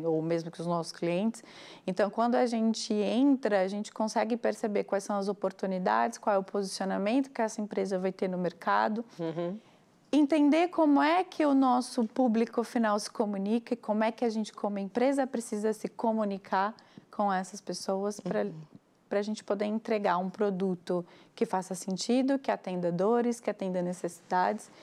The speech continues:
Speaker 1: e que vai ajudá-las, é, no dia a dia. Então, a comunicação, ela envelopa tudo isso, com a parte criativa, com as estratégias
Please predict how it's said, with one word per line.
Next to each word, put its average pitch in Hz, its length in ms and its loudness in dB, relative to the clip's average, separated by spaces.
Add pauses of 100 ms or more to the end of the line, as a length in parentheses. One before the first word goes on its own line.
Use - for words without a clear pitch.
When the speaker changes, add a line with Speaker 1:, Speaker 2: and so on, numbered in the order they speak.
(140)
Speaker 1:
e 240 80 0
que 302 120 0
vai 226 260 2
ajudá-las, 220 680 0 (340)
é, 220 200 4
no 226 120 2
dia 233 200 2
a - 20 2
dia. 233 160 0
Então, 196 200 2
a 240 80 4
comunicação, 247 800 2
ela 269 140 4
envelopa 277 640 4
tudo 285 280 0
isso, 247 400 0 (340)
com 214 100 2
a 208 100 4
parte 190 360 0
criativa, 233 760 0
com 214 140 -4
as 202 100 -2
estratégias 185 1120 0